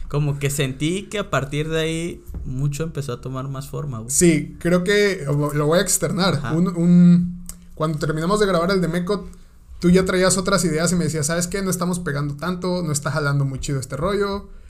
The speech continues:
Speaker 2: hay que cambiarlo y tal". Y te dije, "Amigo, de verdad, tírame paro, esta es mi tabla de salvación. De verdad que estoy, o sea, lo único que estoy haciendo ahorita en mi vida es esto y no vamos a cambiar, o sea, tírame paro, no hay que cambiarle nada. Vamos a terminar los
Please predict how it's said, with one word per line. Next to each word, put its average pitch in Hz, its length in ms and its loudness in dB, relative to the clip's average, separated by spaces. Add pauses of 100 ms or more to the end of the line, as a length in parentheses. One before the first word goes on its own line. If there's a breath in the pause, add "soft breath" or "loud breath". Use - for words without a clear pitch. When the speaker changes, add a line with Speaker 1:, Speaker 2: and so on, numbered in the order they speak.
(100)
Speaker 2:
hay 143 160 0
que 156 120 -2
cambiarlo 196 840 4
y 147 240 0
tal". 185 520 0
Y 143 100 0
te 151 160 2
dije, 175 240 4
"Amigo, 160 380 4
de 143 100 2
verdad, 151 420 -2 (240)
tírame 143 300 -2
paro, 165 460 0
esta 143 180 -6
es 151 80 0
mi 160 80 0
tabla 156 280 0
de 175 80 4
salvación. 156 600 0 (480 loud breath)
De 147 160 2
verdad 147 240 4
que 170 100 -4
estoy, 180 540 2
o 156 80 -2
sea, 151 180 0
lo 147 120 0
único 175 260 0
que 175 60 -8
estoy 160 160 -4
haciendo 180 260 0
ahorita 180 220 -4
en 170 180 0
mi 151 120 0
vida 170 320 0
es 151 160 0
esto 196 500 -2 (440 soft breath)
y 139 380 0
no 175 220 6
vamos 196 280 4
a 190 80 -2
cambiar, 165 280 -2
o 165 120 -2
sea, 151 160 -2
tírame 196 260 0
paro, 175 200 -2
no 147 80 0
hay - 60 -4
que 175 100 -6
cambiarle 170 380 -6
nada. 147 380 -6
Vamos 170 240 2
a 180 60 0
terminar 160 380 -2
los 175 160 -2